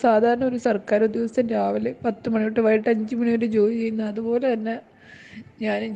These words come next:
ചെയ്യുന്നത്. എ പി പി ആണെന്നും പറഞ്ഞുകൊണ്ട് ജോലി ചെയ്യാതെ മുങ്ങാനുള്ള ഒരു ലൈസൻസ് അല്ലല്ലോ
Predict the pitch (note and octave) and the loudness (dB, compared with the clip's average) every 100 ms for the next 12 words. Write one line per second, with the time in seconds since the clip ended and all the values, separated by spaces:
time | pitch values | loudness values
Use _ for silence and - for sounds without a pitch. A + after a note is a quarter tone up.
0 | G#3 G3+ G3 F#3+ G3 - G3 F#3 - G#3+ | -2 -2 -2 -4 -6 -4 -2 0 0 -2
1 | A#3 A3 A3 A3+ A#3 A#3+ A3 A3 A3+ G#3+ | 2 4 4 2 4 4 4 2 0 0
2 | A3+ A3 A3+ B3 B3 G#3+ G#3+ A3+ B3 D4 | 2 4 4 2 -2 0 0 0 -2 -8
3 | - - - - - G#3+ A3 A#3 C4+ D4 | -16 -20 -20 -20 -8 -4 -2 2 4 6
4 | B3 B3+ D#4 - _ - A#3 A3+ G#3+ G#3 | 4 2 -2 -4 _ -2 0 4 2 2
5 | - D4 D#4+ B3+ F#3+ F#3 F#3 | -2 -4 0 -2 0 0 0